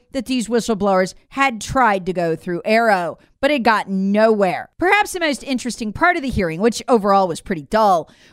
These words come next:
was when Senator Joni Ernst starts asking questions about whether the Russians and the Chinese are ahead of us. It's very clear what she's talking about. She means in re-engineering these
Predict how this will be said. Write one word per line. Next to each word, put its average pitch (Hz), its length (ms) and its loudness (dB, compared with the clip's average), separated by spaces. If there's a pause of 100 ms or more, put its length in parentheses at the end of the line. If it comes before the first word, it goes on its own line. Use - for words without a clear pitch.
was 269 160 -4
when 302 200 0
Senator 254 380 0
Joni 214 340 2
Ernst 311 360 2 (280)
starts 381 300 -6
asking 311 380 0
questions 226 400 -2
about 208 280 2
whether 220 220 -2
the 208 240 -8 (320)
Russians 220 800 -2
and 202 200 -6
the 226 80 -6
Chinese 170 640 -10 (240)
are 240 280 0
ahead 320 480 2
of 196 120 2
us. - 480 0
It's - 340 -10
very 220 480 2
clear 233 280 -2
what - 140 -8
she's - 320 -10
talking 233 440 0
about. 165 360 -4 (320)
She 359 200 -2
means 262 520 2 (360)
in 226 360 0 (180)
re-engineering 240 1080 2
these 160 460 -6